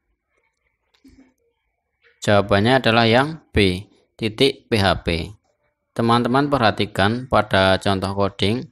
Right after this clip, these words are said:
jika dalam coding terdapat unsur P H P, maka teman-teman silahkan menyimpan atau dapat menyimpan file tersebut dengan ekstensi P H P.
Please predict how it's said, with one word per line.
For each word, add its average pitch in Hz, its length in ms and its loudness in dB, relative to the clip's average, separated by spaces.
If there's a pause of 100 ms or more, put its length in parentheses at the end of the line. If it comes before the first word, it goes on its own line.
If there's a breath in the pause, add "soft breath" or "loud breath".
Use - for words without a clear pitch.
(400 soft breath)
jika 117 420 0
dalam 117 340 0
coding 113 800 -2
terdapat 107 800 0
unsur 113 680 -2
P 113 160 -2
H 113 280 0
P, 98 300 -6 (1040)
maka 160 640 2
teman-teman 135 640 -2
silahkan 127 880 -4 (240)
menyimpan 123 960 -2
atau 120 240 -2
dapat 107 240 0
menyimpan 113 720 -4
file 117 160 0
tersebut 113 800 -4
dengan 113 560 -2
ekstensi 117 800 -4 (160)
P 117 160 -2
H 95 240 0
P. - 20 -14